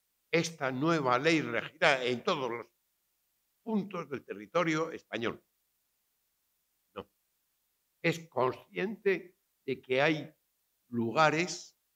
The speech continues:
hay zonas, la España vacía, la España vaciada, la España a punto de vaciarse, pero que tiene todavía gente que vive,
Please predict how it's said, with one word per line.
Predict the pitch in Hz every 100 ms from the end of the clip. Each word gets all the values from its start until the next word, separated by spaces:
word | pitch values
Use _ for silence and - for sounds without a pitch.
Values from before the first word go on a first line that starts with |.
| _ _ _ -
hay | 143 139 _ _ -
zonas, | 170 165 156 156 185 _ _ _ _ _ _ _ _ -
la |
España | 113 - 151 135
vacía, | 127 123 196 180 160 170 - _ _ _ _ _ _
la |
España | _ 143 139
vaciada, | 127 120 - 170 165 156 160
la | 175 _ _ _ _ _ _ _ _ _ _
España | 147 139 131 127
a | 123
punto | 160 175 165 151 135
de | 127
vaciarse, | 131 120 156 190 - - 185 175 _ _ _ -
pero | 131 120
que | 120
tiene | - 147 120
todavía | 135 120 123 135 123 113 - _ _ _ _ _ _ -
gente | 120 117
que | - 107
vive, | 156 139 147 143